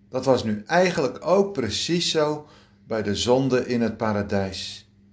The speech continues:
Jullie kennen allemaal die geschiedenis. Zien. Eva zag de vrucht,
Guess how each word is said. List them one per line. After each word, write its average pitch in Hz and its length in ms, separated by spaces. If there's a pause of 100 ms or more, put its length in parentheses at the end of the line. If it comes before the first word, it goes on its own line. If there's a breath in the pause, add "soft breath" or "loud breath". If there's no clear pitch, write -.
(1700)
Jullie 107 180
kennen 127 240
allemaal 151 380
die 139 120
geschiedenis. 101 920 (880)
Zien. 104 580 (1120)
Eva 135 600 (260 loud breath)
zag 117 640
de 120 140
vrucht, 98 540